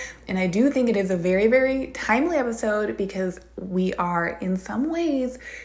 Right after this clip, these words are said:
starting to wrap up summer. I know, it basically just started, but we're also wrapping it up in some ways. And the fall is coming, and I say this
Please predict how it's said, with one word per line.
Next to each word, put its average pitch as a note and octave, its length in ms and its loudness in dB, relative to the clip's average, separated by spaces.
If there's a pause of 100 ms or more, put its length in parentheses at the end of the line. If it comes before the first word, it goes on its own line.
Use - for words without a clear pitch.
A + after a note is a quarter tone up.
starting F#3+ 320 4
to G#3 100 -2
wrap E3 260 0
up B3+ 140 -2
summer. G#3+ 380 2
I G3+ 100 -2
know, F#3 240 0
it E3 120 -4 (180)
basically A3+ 360 -2
just C4 200 0
started, F3+ 580 2
but E3+ 340 0
we're F3 140 0
also A#3 800 0
wrapping F3+ 340 0
it E4+ 100 0
up A3+ 140 2
in G3 80 -4
some G3+ 180 -4
ways. F#3+ 360 -4 (540)
And F3+ 480 0
the F3+ 200 -2
fall A3 800 0
is G3 320 -2
coming, D4 680 0 (100)
and F3+ 400 -2
I G#3 100 -4
say C4+ 240 -6
this F#4+ 220 -2